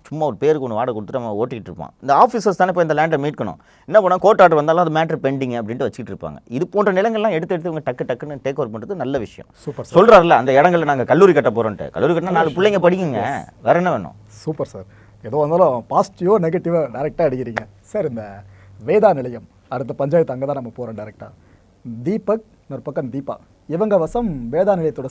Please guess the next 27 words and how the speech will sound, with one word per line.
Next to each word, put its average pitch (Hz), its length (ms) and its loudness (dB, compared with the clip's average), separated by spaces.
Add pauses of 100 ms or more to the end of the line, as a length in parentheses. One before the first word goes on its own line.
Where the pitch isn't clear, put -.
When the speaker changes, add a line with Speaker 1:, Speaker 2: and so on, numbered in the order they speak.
(100)
Speaker 2:
சாவியே 226 440 4
ஒப்படைக்கப்பட்டுருச்சு. 131 640 -6 (920)
அதிமுக 220 640 2
கட்சியில 180 300 -4
இருக்கிற 185 340 0
முக்கியமான 180 640 -4
தலைகள் 151 480 -2 (720)
அட்லீஸ்ட் 220 460 -8
காசு 226 400 2
கொடுத்தாவது 208 420 0
அந்த 170 240 0
நிலையத்தை 180 380 -4
மீட் 165 280 -8
ஆகணும் 135 460 -8 (220)
அப்படின்ற 170 360 -2
முனைப்புல 180 320 -6
இருக்கிறதா 165 460 -6
தகவல் 214 300 -2
வெளியே 147 200 -4
வந்துட்டு 127 240 -8
இருக்கு. 113 240 -18 (640)
எதிர்காலம் 226 400 0
என்ன 165 160 -4
சார் 143 200 -10
அந்த 127 160 -6
வேதா 175 40 -2
நிலையத்துக்கு? 123 520 -8